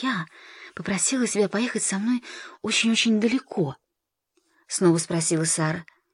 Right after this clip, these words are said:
И Маргарет подумала, что госпожа, верно, имеет в виду Францию. Это было уже серьезнее, но ради Сары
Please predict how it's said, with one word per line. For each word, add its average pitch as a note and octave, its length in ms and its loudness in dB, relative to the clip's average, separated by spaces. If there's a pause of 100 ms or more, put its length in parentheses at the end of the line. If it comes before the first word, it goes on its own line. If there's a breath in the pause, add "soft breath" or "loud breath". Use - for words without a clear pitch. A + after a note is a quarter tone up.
(460 soft breath)
И G#3 180 4
Маргарет A#3+ 480 4
подумала, A3 440 4
что G3+ 200 0
госпожа, A#3 500 0
верно, D#3+ 460 4 (320 loud breath)
имеет B3 400 6
в A#3 60 4
виду G#3 300 2
Францию. G3+ 720 0 (1160)
Это E3+ 220 -2
было F#3 200 6
уже G#3+ 140 -2
серьезнее, F3 800 2 (640)
но F#3 340 4
ради E3+ 240 2
Сары E3+ 460 -2